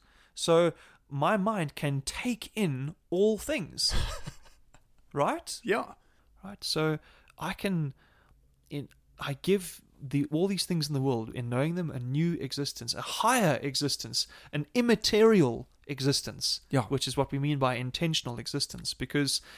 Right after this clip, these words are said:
Speaker 2: Yeah.
Speaker 1: now the individual things existing in the world, when I know them,
Speaker 2: Mm-hmm.
Speaker 1: I know them not individually, but
Speaker 2: Mm-hmm.
Speaker 1: universally.
Speaker 2: Mm-hmm.
Speaker 1: I know this tree over here as a tree.
Speaker 2: Yeah.
Speaker 1: Right? So I give,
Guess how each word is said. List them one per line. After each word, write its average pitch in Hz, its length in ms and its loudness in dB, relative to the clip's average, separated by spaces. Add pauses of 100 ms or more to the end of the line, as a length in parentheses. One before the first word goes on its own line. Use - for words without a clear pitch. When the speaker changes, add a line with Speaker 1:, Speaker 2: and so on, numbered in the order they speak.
(320)
Speaker 2:
Yeah. 127 200 4
Speaker 1:
now 190 340 6 (840)
the 143 160 0
individual 160 480 4
things 151 380 0
existing 139 460 -2
in 127 80 -2
the 123 80 -2
world, 123 440 -4 (600)
when 120 180 -4
I 117 120 -4
know 135 320 4
them, 185 200 -2 (100)
Speaker 2:
Mm-hmm. 131 220 -6 (260)
Speaker 1:
I 123 120 -2
know 143 240 6
them 131 320 -2 (560)
not 139 240 -4
individually, 131 580 0
but 104 180 -6
Speaker 2:
Mm-hmm. 120 100 -4
Speaker 1:
universally. 135 800 -2 (140)
Speaker 2:
Mm-hmm. 107 200 -6
Speaker 1:
I 139 80 -4
know 139 420 2
this 131 240 -8
tree 170 240 -2
over 127 160 0
here 185 320 -4 (100)
as 120 300 -4 (140)
a 147 340 0 (100)
tree. - 500 -2
Speaker 2:
Yeah. 95 220 -4 (640)
Speaker 1:
Right? - 160 -12
So 123 160 -2
I 135 140 -6
give, 170 240 -4